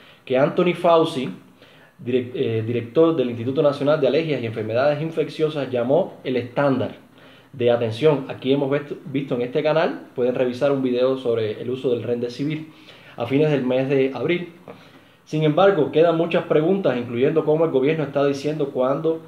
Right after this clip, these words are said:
diferentes estados recibirán suministros del Remdesivir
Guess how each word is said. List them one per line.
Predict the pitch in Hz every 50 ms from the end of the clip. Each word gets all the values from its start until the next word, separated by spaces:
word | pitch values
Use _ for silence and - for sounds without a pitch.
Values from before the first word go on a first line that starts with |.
| - -
diferentes | 123 120 123 120 120 127 135 131 160 147
estados | 143 147 - 147 143 147 156 160 160
recibirán | 160 - - 127 117 117 117 120 131
suministros | - 160 147 143 135 131 131 131 160 156
del | 143 135 -
Remdesivir | - 131 131 135 147 147 147 160 151 143 139 - - -